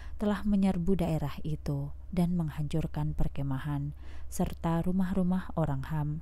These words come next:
dan orang Meunim di situ. Mereka menumpas segenap penduduknya dan merampas tanah itu. Kemudian lima ratus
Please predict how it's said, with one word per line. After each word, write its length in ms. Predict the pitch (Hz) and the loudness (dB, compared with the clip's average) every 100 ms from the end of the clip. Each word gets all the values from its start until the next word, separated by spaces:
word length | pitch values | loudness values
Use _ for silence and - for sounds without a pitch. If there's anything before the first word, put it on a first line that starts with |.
| - - - | -10 -10 -2
dan 320 | 185 175 156 170 | 2 2 2 2
orang 340 | 170 190 196 | 2 4 2
Meunim 640 | 185 - 147 135 135 143 143 | 0 0 0 -2 -4 -4 -4
di 80 | |
situ. 400 | 139 160 156 131 - - - - - - - - - | 0 0 0 -4 -6 -8 -10 -12 -12 -14 -14 -12 -2
Mereka 300 | 180 165 151 | 0 2 0
menumpas 580 | 147 156 165 - 185 - | 0 2 2 0 0 0
segenap 380 | 170 165 156 - | 0 2 2 2
penduduknya 720 | 156 156 180 - 165 135 - - - - | 2 2 0 0 -2 -2 -6 -10 -10 -4
dan 300 | 180 185 190 170 | 2 2 4 2
merampas 540 | 147 139 147 151 - | 0 0 -2 -2 -2
tanah 340 | 139 135 131 | -4 -6 -6
itu. 320 | - 151 135 - - - - - - - - - - - - | -4 -2 -2 -2 -6 -8 -10 -12 -14 -14 -10 -10 -8 -2 4
Kemudian 580 | 208 214 214 226 240 | 6 6 8 6 6
lima 240 | 214 175 160 | 4 4 2
ratus 400 | 147 151 156 | 0 0 -2